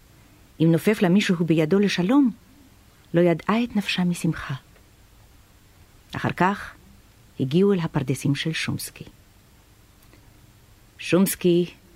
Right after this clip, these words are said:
נטל אותה בזרועותיו, כמו תינוקת, והושיב אותה על האדמה.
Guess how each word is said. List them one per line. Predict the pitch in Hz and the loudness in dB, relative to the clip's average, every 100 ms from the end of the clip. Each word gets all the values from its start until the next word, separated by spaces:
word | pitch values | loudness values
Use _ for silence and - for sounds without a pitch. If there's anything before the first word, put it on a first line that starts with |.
| _ - | _ -10
נטל | - 127 165 156 | -6 -4 0 0
אותה | 147 143 | 0 -2
בזרועותיו, | 127 104 - - - 190 190 180 170 - - - - _ - | -4 -6 -8 -10 -4 0 2 0 -2 -8 -20 -20 -20 _ -10
כמו | - 190 | 0 0
תינוקת, | - 131 143 - 156 - - - _ - _ - | 2 0 0 0 -6 -6 -20 -20 _ -20 _ -8
והושיב | 139 135 233 | -4 -2 0
אותה | 202 190 160 | 0 -2 -2
על | 151 | -2
האדמה. | 139 139 131 131 127 | -2 -2 0 0 -2